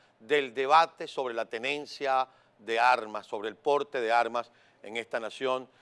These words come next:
del debate sobre la segunda enmienda de la Constitución de los Estados Unidos que nos otorga el derecho a portar un arma para defendernos, pero que de alguna manera muchos sectores de la nación hablan de una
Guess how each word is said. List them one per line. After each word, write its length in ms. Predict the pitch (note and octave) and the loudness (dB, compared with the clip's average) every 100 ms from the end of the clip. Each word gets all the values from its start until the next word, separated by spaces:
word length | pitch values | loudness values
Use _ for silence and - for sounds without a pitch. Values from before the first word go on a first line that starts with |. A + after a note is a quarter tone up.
| _ - | _ -4
del 180 | B2+ | -4
debate 420 | B2 B2+ C#3+ C#3+ D#3+ | 2 4 4 4 -6
sobre 520 | - D3 C3+ B2+ A#2+ | -4 -4 -2 -2 -4
la 100 | A2+ | -6
segunda 380 | A#2+ A2+ D3 D3 | -8 -8 -8 -8
enmienda 420 | C3 C#3 C#3 A#2+ | -6 -6 -2 -2
de 60 | |
la 100 | G#2 | -2
Constitución 500 | G2+ G2+ G#2+ G2 B2+ | -8 -12 -20 -12 -10
de 60 | B2 | -6
los 140 | B2 | -8
Estados 400 | G#2+ B2+ A#2+ A#2 | -6 -2 -2 -2
Unidos 320 | A2+ A2+ B2 - _ _ _ - | -8 -10 -10 -12 _ _ _ -10
que 140 | B2+ | -8
nos 200 | B2 - | -6 -8
otorga 480 | A2+ D#3+ E3 C3 A#2+ | -4 0 2 2 -2
el 100 | G#2 | 0
derecho 460 | A2+ B2 - C#3+ - _ _ _ _ | -2 -4 -6 -12 -16 _ _ _ _
a 260 | C3 C3 - | 2 2 0
portar 480 | B2 G#2+ - E3+ D3 | -6 -4 4 4 4
un 140 | B2+ | -2
arma 320 | C3 B2+ B2+ | -4 -4 -4
para 200 | B2 G#2+ | -2 -2
defendernos, 640 | G2+ - G2+ B2 C3 A#2+ A2+ _ _ _ - | -2 -6 -6 -2 -2 -4 -14 _ _ _ -8
pero 220 | B2+ A#2+ | -6 -4
que 100 | A#2+ | -2
de 60 | |
alguna 300 | A2+ A#2 D3+ | -4 -2 -4
manera 420 | D3 B2 C3 C3+ C3 _ _ _ - | -4 -4 0 0 -2 _ _ _ -8
muchos 340 | E3 G#3+ D#3 | -6 -6 -8
sectores 460 | B2+ - C3+ C3 C3 | -10 -6 -2 -2 -2
de 80 | |
la 100 | A2+ | -6
nación 440 | G#2 G#2 C3 B2 A#2+ _ _ _ | -6 -8 -6 -8 -10 _ _ _
hablan 400 | B2+ A#2+ A#2 B2+ - | 2 2 2 -4 -8
de 220 | A2+ G2 A2 | -16 -8 -6
una 300 | A2 C3 | -4 -6